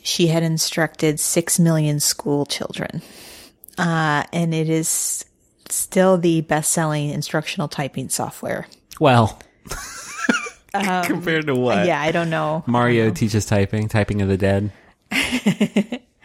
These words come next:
Speaker 1: Um, yeah, so I, I don't know if it's still an active thing, but I think it's really important. And I think, like, Mavis Beacon is such a, like, I don't know. It's such a good touchstone for me.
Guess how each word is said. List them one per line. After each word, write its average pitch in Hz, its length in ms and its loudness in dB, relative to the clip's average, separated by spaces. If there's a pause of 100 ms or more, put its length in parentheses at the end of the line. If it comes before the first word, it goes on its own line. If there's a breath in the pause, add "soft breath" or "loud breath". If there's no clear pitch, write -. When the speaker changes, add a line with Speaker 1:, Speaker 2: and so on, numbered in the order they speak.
(560 loud breath)
Speaker 1:
Um, 185 720 0 (500)
yeah, 165 300 2
so - 180 -2
I, 220 240 2
I 202 140 4
don't 247 160 2
know 208 260 2
if 233 160 -4
it's 185 160 0
still 190 220 -2
an 185 80 0
active 185 260 0
thing, 269 220 -2
but 254 80 0
I 214 80 0
think 277 180 -6
it's - 180 -6
really 262 140 0
important. 254 680 -2 (100)
And 220 100 4
I 226 140 6
think, 247 480 -2 (640 loud breath)
like, 202 360 -2 (200)
Mavis 220 480 2
Beacon 233 400 2
is 180 120 2
such - 260 0
a, 202 100 0
like, 156 500 -4 (1300 soft breath)
I 285 40 -4
don't 185 100 0
know. 156 240 0
It's 220 120 -6
such 226 140 -6
a 240 60 -4
good 220 220 0
touchstone 151 580 0
for - 180 -2
me. 156 300 -4